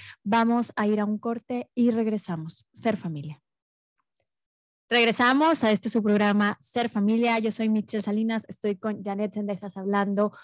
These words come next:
sobre, eh, la ansiedad en la maternidad. Y bueno, Janet,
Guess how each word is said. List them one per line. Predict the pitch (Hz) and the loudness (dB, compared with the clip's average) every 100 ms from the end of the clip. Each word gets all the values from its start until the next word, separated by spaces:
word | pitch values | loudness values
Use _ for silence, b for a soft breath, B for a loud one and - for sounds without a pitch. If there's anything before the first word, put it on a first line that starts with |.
| B B B | B B B
sobre, | - 240 233 220 226 233 - - | -4 2 2 4 4 2 -2 -4
eh, | 208 202 - | -2 -2 -4
la | 202 | -6
ansiedad | 196 196 - 202 190 202 202 190 _ | -6 -8 -6 -4 -4 -2 -2 -2 _
en | 196 190 | -2 0
la | 185 | 2
maternidad. | 180 185 175 175 170 170 | 0 -2 -2 0 0 0
Y | 185 | 0
bueno, | 190 190 | 2 2
Janet, | 190 190 196 - | 0 0 -2 -6